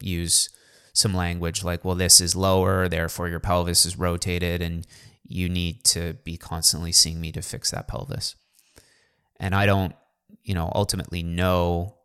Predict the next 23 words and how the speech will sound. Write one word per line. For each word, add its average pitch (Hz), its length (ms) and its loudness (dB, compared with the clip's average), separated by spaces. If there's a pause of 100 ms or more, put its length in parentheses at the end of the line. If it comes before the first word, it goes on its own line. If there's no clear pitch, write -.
(840)
truly 90 640 2
as 90 180 -2
the 87 100 -4
individual 85 460 -6
that's, - 360 0 (800)
that 85 180 -4
is 80 180 0
the 73 140 -6
examiner, 87 800 -2
whether 92 340 -2
or 90 60 -4
not 85 420 -4 (280)
that 85 240 -6
is - 160 0
true. 90 580 -2 (480)
If - 160 -10
I'm 90 180 -4
making 104 320 0
those 90 160 0
assumptions 85 600 2
in 87 80 -4
that 87 200 -6
case, 85 500 -4